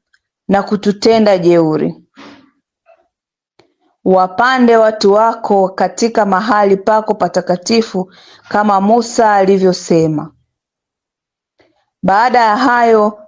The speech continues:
makuhani waliimba nyimbo na sadaka ili-, ilipoteketezwa, Nehemia aliwaagiza wayamwage maji yaliyobaki juu ya mawe makubwa.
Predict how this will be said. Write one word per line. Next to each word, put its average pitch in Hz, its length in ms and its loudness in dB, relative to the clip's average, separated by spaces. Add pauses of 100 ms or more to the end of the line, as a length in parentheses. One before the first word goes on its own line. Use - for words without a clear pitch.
makuhani 226 720 0
waliimba 202 640 2
nyimbo 170 540 -2 (640)
na 175 120 -2
sadaka 214 960 -2 (380)
ili-, 220 600 0 (260)
ilipoteketezwa, 185 1800 0 (1160)
Nehemia 190 500 2
aliwaagiza 214 920 0
wayamwage 202 580 2
maji 196 640 -2 (460)
yaliyobaki 220 920 2
juu 208 380 2
ya 185 160 2
mawe 202 420 0
makubwa. 160 720 -2